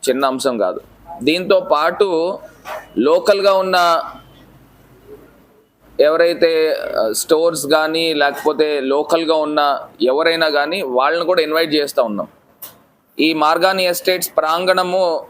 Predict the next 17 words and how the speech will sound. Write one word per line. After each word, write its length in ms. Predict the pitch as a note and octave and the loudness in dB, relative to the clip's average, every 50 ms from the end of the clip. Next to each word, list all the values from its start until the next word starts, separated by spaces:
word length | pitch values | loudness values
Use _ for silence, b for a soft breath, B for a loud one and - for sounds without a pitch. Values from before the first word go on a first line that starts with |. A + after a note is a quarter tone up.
| - - - | -20 -18 -6
సుమారుగా 440 | - D#3 D3+ E3 E3+ F3 F3+ F3+ F3+ | -4 -2 0 0 0 2 2 2 0
నాలుగు 420 | E3+ D3 C#3 C#3+ D#3 E3+ F3+ E3+ | 0 0 0 0 2 0 0 0
ఎకరాలు 680 | F3 E3+ E3 F3 F3+ F#3 F#3 F3+ F3 F3 E3+ D3 - - - _ _ _ _ _ _ _ _ _ - - - - | 0 0 2 2 2 2 2 2 0 0 -2 -2 -4 -8 -12 _ _ _ _ _ _ _ _ _ -20 -20 -10 -4
కేవలం 460 | - D3+ D#3 E3+ F3+ F#3 F#3 F#3+ F#3 F3 | 0 0 2 2 2 2 0 0 0 -2
ఈ 80 | E3 | -2
జాబ్ 340 | C#3+ B2+ C#3+ C#3+ D3 D#3+ D#3 | 0 2 2 4 2 2 0
మేళాకి 680 | D#3+ D#3 D#3 D#3 D#3 D#3 D#3 - E3 D#3 D3+ C#3+ - - - _ - | -2 -2 0 0 0 0 0 0 -2 0 -2 -2 -6 -8 -12 _ -4
ఉపయోగిస్తూ 540 | - - - D3+ D#3 D3+ D3+ C#3+ - - D3 | -4 0 0 0 0 0 -2 -2 -2 -2 -2
ఉన్నాం. 260 | C3+ B2 A#2 G#2 - - - - - _ _ _ _ _ _ _ _ _ - - - | -2 -4 -6 -6 -8 -10 -14 -20 -20 _ _ _ _ _ _ _ _ _ -20 -16 -4
So, 120 | - E3+ E3+ | -2 0 0
నేను 580 | E3+ E3+ E3 E3 E3+ E3 E3 D#3+ D#3 - - - - _ _ - | 0 0 -2 -2 -2 0 0 -2 -2 -4 -6 -10 -16 _ _ -2
రేపు 240 | - C#3+ D#3 D3+ - | 0 0 0 -2 -4
చ-, 140 | - - - | -4 -2 -2
ఎక్స్‌పెక్ట్ 600 | B2 C3 A#2+ D#2 C3 C3 - - F3+ F3+ F3 D#3+ | 0 0 0 -2 -2 -4 -2 -2 -2 -2 0 0
చేస్తున్నాము, 680 | E3 E3 E3 E3 F3+ F3+ F3 E3+ E3+ E3 E3+ F3+ - - - _ - | 0 0 0 -2 -2 0 0 0 -2 -2 -2 -6 -6 -8 -10 _ -4
కనీస 360 | C3 C3+ D#3 F3 F#3 F#3 F3+ | -2 -2 -2 -4 -2 -2 0
పక్షాన 680 | F3 E3+ E3 D#3+ - - E3 D#3+ D#3+ D#3+ D#3 D3 C#3 | 2 2 0 2 2 2 2 4 2 2 2 2 0